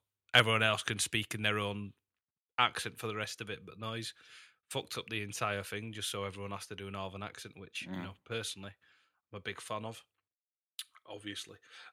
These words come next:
Speaker 1: Okay, Tottenham, we have Man United at home.
Speaker 2: Win.
Speaker 1: Yes, that is a win. Manchester United is a win. Rashford will score 'cause <coughs> narrative.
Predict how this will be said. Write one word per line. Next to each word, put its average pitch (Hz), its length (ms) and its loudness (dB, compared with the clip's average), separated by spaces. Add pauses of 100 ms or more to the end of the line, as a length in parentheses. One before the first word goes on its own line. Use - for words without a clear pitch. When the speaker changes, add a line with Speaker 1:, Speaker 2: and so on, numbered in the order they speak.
Speaker 1:
Okay, 117 360 -2 (160)
Tottenham, 127 440 2 (160)
we 123 960 -4
have 113 680 -2
Man 135 180 0
United 131 300 0
at 98 60 -6
home. 104 220 -6 (300)
Speaker 2:
Win. 87 280 0 (680)
Speaker 1:
Yes, - 200 -14
that 98 160 -14
is 95 100 -18
a 92 60 -18
win. - 160 -20 (1300)
Manchester 107 420 -6
United 101 480 -14 (300)
is - 120 -14
a 104 80 -10
win. 98 160 -18 (260)
Rashford 123 460 0
will 107 100 -8
score 107 420 -6 (160)
'cause - 420 -12 (280)
<coughs> - 880 -12
narrative. 113 640 -4